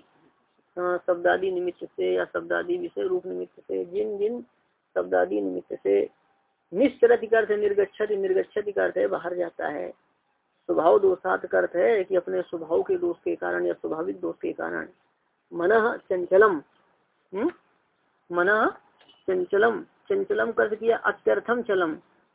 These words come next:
अत्यंत चलायमान, अत्यंत, सबसे ज्यादा चलायमान मन ही है, अत्यंत चलायमान। अतः एव का अर्थ है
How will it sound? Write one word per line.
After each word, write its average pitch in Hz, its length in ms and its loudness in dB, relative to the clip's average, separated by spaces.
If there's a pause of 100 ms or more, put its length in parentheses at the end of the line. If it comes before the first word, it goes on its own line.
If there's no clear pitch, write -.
(120)
अत्यंत 262 360 0
चलायमान, 143 560 -4 (240)
अत्यंत, 214 500 -2 (640)
सबसे 220 260 -2
ज्यादा 214 200 4
चलायमान 202 520 -2
मन 180 220 0
ही 156 120 0
है, 139 160 -12 (720)
अत्यंत 208 380 -2
चलायमान। 165 720 0
अतः 226 500 4
एव 233 160 8
का 226 140 2
अर्थ 208 180 0
है 247 240 2